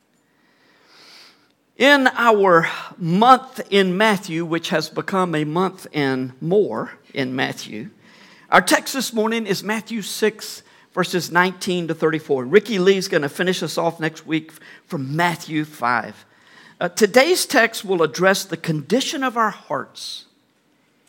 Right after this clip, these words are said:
and point us toward Jesus. After the scripture is read, I'm gonna, uh, give just a brief comment on the first portion of the text and then offer, uh, several,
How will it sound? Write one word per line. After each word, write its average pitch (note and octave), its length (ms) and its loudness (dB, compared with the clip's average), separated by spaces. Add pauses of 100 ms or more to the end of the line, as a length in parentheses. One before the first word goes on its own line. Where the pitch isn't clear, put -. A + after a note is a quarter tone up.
(100)
and C#3 200 -8
point A3 440 -2
us - 520 -8 (560)
toward E3+ 360 -4
Jesus. - 680 -12 (760)
After A#3+ 320 4
the B3+ 140 -2
scripture - 460 -4
is D#3 160 -2
read, D3 260 2
I'm G#3 120 -2
gonna, A3+ 360 0 (400)
uh, D#3+ 140 2 (160)
give B3+ 180 0
just - 220 -4
a F3+ 60 4
brief G#3+ 520 -2
comment F3+ 640 2
on E3 120 -6
the D#3 80 -4
first G#3+ 340 -4
portion F#3 400 -4
of D#3 120 -6
the D3 80 -4
text - 340 -4
and D3+ 120 -2
then G3 240 0 (480)
offer, F3+ 600 4 (320)
uh, C#3+ 280 -2
several, G3+ 840 0